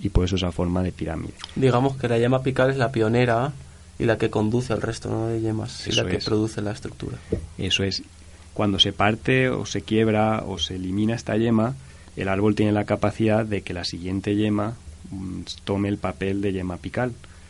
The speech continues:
Speaker 1: ¿eh? Sin embargo, si ese trauma es repetido una y otra vez, finalmente vamos a decir que el árbol se cansó.
Speaker 2: Sí, no, claro.
Speaker 1: <laughs> Ya no saca más yemas apicales.
Speaker 2: Imagino que, como tú decías, David, la yema apical tiene un consumo de energía mucho mayor que las demás.
Speaker 1: Sí.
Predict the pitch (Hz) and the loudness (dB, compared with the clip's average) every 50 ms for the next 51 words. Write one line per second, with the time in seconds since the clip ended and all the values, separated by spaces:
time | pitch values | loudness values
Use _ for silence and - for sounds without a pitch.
0 | - - - - - - - - - - - 85 92 104 - - - 110 107 107 | -20 -20 -20 -20 -20 -20 -20 -20 -20 -20 -16 -12 -12 -10 -8 -6 -2 0 2 4
1 | 104 107 110 113 120 131 135 135 120 110 104 101 - 117 107 - 113 120 120 117 | 4 6 6 6 6 6 4 4 2 2 2 2 0 -2 0 2 2 2 4 2
2 | 117 117 117 117 107 - 107 104 - 123 123 113 107 104 107 107 113 113 113 113 | 2 0 0 -2 0 0 -2 0 2 2 4 4 4 2 2 2 2 2 2 0
3 | 107 - 104 104 104 113 117 123 127 - - - - - 104 98 104 104 107 110 | 0 0 0 0 2 2 0 0 -4 -8 -18 -16 -8 -6 -4 -2 0 2 2 2
4 | 110 107 110 110 104 98 101 98 - 98 92 101 98 98 98 90 90 90 95 92 | 2 2 2 2 2 2 0 0 -2 -2 -2 -2 -4 -2 -2 -4 -2 -2 -2 -2
5 | - - - - 85 82 82 82 - - 92 90 - - - - - - - - | -4 -4 -6 -6 -8 -8 -6 -6 -6 -6 -6 -8 -10 -12 -8 -6 -4 -4 -2 0
6 | - 127 135 - 139 135 135 127 117 110 110 107 - 104 104 - - - - - | 4 4 4 6 8 8 8 8 6 4 2 0 -2 -6 -6 -6 -8 -12 -14 -10
7 | - - - 104 104 104 104 101 98 95 - 107 104 95 - 104 101 101 92 92 | -2 2 4 6 6 6 6 6 4 2 2 2 0 2 2 2 2 2 0 0
8 | 101 95 95 92 - 117 92 - 95 - 98 92 90 85 82 85 147 151 147 135 | -2 -2 -2 -4 -4 -6 -6 -6 -4 -4 -2 -4 -4 -4 -6 -4 -2 2 4 4
9 | 127 131 139 143 147 156 156 156 139 139 131 123 117 113 - 131 135 139 143 151 | 4 6 6 4 4 4 4 2 2 2 2 2 2 2 4 4 4 4 6 4
10 | 143 143 135 127 139 135 135 123 123 123 131 131 135 123 127 - 123 127 135 139 | 4 6 6 6 6 6 6 4 4 4 4 4 2 0 2 2 2 2 2 0
11 | 139 135 - - 123 117 120 123 123 120 113 120 120 113 - 120 117 117 113 110 | -4 -4 -4 0 2 4 6 6 4 4 4 2 2 4 4 4 4 4 4 4
12 | 110 110 - 117 117 120 117 - - 113 107 104 104 104 104 - 110 107 104 - | 2 0 0 0 2 0 0 0 0 0 0 2 0 0 -2 -2 -4 -6 -4 -2
13 | 104 107 113 123 127 - - - - - 87 | 0 2 2 2 2 0 -6 -8 -8 -8 -6